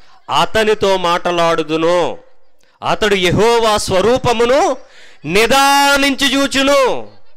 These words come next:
నిదానించి చూడాలంటే కనబడాలా వద్దా? మీరు కూడా నన్ను నిదానించి చూస్తున్నారు, "ఎవడీడు ఇలా చెప్తున్నాడేంటి?" అనుకుంటున్నారా? ఇతను ఎక్కడో చూసినట్టుంది,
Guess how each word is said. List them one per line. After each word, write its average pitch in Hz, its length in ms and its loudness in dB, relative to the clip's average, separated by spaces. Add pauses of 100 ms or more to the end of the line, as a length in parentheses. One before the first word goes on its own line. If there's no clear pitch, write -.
(300)
నిదానించి 196 560 -2
చూడాలంటే 190 360 -4
కనబడాలా 180 440 -6
వద్దా? 160 360 -6 (800)
మీరు 143 220 -10
కూడా 196 160 -8
నన్ను 190 200 -6
నిదానించి 180 360 -8
చూస్తున్నారు, 151 340 -10
"ఎవడీడు 131 420 -12 (1160)
ఇలా 120 160 -12
చెప్తున్నాడేంటి?" 143 800 -12 (440)
అనుకుంటున్నారా? 143 540 -14 (1040)
ఇతను 131 220 -12
ఎక్కడో 160 240 -6
చూసినట్టుంది, 160 720 -10